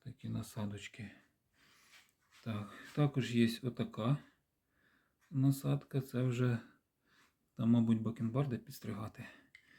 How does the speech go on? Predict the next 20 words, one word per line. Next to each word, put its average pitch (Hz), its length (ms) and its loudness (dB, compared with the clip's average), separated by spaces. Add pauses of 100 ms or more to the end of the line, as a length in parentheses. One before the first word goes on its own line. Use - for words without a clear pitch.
(1000)
Це 117 360 2 (100)
для 113 240 2
волосся 113 500 2
у 113 140 -4
носі. 113 480 0 (360)
Теж 123 220 -4
дуже 147 240 2
важливо 160 540 -2 (680)
слідкувати 139 680 2
за 135 140 2
цим 135 300 2 (180)
моментами. 123 680 4 (880)
От, 107 320 -4
а 135 100 2
це 120 240 4
дуже 113 300 4
класна 110 380 -4
штука. 107 400 -10
Це - 160 -4
коли, 123 340 4